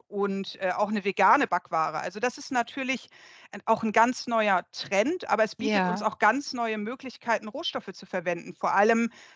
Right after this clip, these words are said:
Speaker 1: weil man sagen muss, so die klassische Backware, der Hundekeks, war früher immer ein getreidehaltiges Produkt. Und da bieten wir jetzt dann eben zukünftig die Möglichkeit, auch für Hunde, die keine Getreide in ihrem Futter haben sollen, ähm,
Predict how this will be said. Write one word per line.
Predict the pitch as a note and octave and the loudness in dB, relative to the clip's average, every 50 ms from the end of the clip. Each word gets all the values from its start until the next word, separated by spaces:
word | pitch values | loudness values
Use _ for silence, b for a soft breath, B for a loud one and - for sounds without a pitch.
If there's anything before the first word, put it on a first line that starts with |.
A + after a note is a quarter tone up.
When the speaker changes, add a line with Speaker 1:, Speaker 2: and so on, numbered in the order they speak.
| B - | B 2
Speaker 1:
weil | G#3+ G#3 | 4 4
man | G#3+ G#3+ G#3+ | 4 4 4
sagen | G3 G#3+ A3 A3+ A#3 A#3+ | 4 4 4 4 4 0
muss, | A#3 G#3+ - | -4 -8 -8
so | - A3+ | -10 -10
die | A3+ G#3+ | -10 -12
klassische | - - A#3 A#3 A#3 - - A#3+ - - A3+ | -6 0 2 2 2 2 0 -6 -8 -8 -4
Backware, | - - A#3 B3+ - - A#3 A3 G#3+ G#3 G#3+ G#3 | 0 2 2 2 2 2 4 4 4 4 2 0
der | G#3 G3 F#3 | 0 -2 -2
Hundekeks, | G#3+ C4+ D4+ C#4+ C4 A#3+ - - G#3 F#3+ - - - | -2 -4 -4 -4 -6 -8 -6 -8 -8 -8 -8 -8 -6
war | F#3+ F#3 | -6 -6
früher | - - - A3+ A3+ A3 G#3 - - | -6 -8 -10 -2 0 2 2 2 0
immer | G#3+ A#3 A#3+ A#3 A#3 A#3 A3 G#3 - - | 0 2 4 6 6 6 6 4 0 -6
ein | - G#3+ | -12 -8
getreidehaltiges | F#3+ A3 G#3 - - A#3 C4+ D4 B3+ G3+ G#3 G3 F#3 - F3+ - F3+ - | -6 -6 -4 0 0 2 2 2 2 2 0 0 -2 -4 -10 -14 -16 -16
Produkt. | - - F#3+ F#3 G#3+ C4+ - - B B B B B B B B | -12 -10 -4 -4 -4 -4 -4 -8 B B B B B B B B
Und | - G#3 G3 G#3 | -8 -2 2 4
da | G3+ A3 | 4 4
bieten | G#3 B3+ B3+ - B3 A3+ | 4 0 -6 -6 -2 0
wir | A3+ | 0
jetzt | A#3 A#3 - - - | 0 -2 -4 -4 -2
dann | B3 A#3 - | -2 -2 -2
eben | G#3 G#3+ G#3 G#3 | -4 -8 -8 -8
zukünftig | - - B3 - B3+ B3 A3+ - A#3+ G#3+ - | -10 -14 -10 -8 -8 -8 -8 -10 -14 -14 -10
die | - G#3 | -8 -6
Möglichkeit, | G3 G3+ A3+ - B3+ A3+ - - - A3+ A3 A3 G#3+ - | -4 -4 -4 -6 -8 -10 -12 -4 2 2 2 2 2 0
auch | G#3 G#3 | -2 -2
für | - - G#3+ F#3+ | -2 -4 -6 -4
Hunde, | G#3 A3+ A3 G#3+ F#3+ | -2 -2 -2 -2 -4
die | F#3+ F3 | -6 -12
keine | - - - G3+ A3 C4 D4 D4 B3 | -6 0 4 6 6 6 6 4 2
Getreide | - - G#3 - - - G3+ G3+ G3 G3 G3+ | 0 -4 -8 -4 0 2 4 4 4 2 0
in | F#3 F3 | -4 -4
ihrem | F#3 F#3+ F3+ F3 | -6 -8 -8 -8
Futter | - G#3 - F#3 F#3 | -10 -6 -4 -2 0
haben | G3 F3+ F3+ F#3 F3+ | 2 2 0 0 -2
sollen, | F3 F#3+ F3+ F#3 G3 G#3+ A#3 - - - - | -4 -2 0 0 0 -2 -4 -8 -10 -6 -2
ähm, | F#3+ F#3+ G3 G3 G3 F#3+ | 0 2 2 2 0 -4